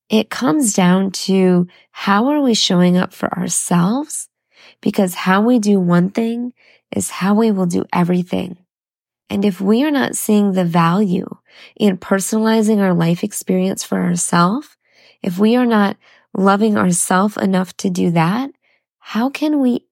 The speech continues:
ever expect to do that for the people that we profess out of our mouth that we love? And February is a month where there's the very commercialized holiday here in the United States of Valentine's Day.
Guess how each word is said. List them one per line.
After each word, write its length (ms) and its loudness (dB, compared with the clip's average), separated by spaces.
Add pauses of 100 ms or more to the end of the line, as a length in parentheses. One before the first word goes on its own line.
(240)
ever 300 0
expect 680 -4 (420)
to 140 2
do 320 2
that 360 0 (340)
for 120 0
the 120 2
people 440 0
that 240 0
we 140 4
profess 580 -6
out 80 -4
of 120 -4
our 120 -2
mouth 360 0
that 120 -6
we 120 -6
love? 420 -6 (720)
And 200 -2
February 600 2
is 140 -4
a 60 -2
month 440 -2
where 340 0 (640)
there's 260 0
the 80 2
very 320 2
commercialized 840 -2
holiday 480 2
here 300 0
in 120 0
the 80 -2
United 380 2
States 400 0
of 140 -2
Valentine's 680 0
Day. 360 -2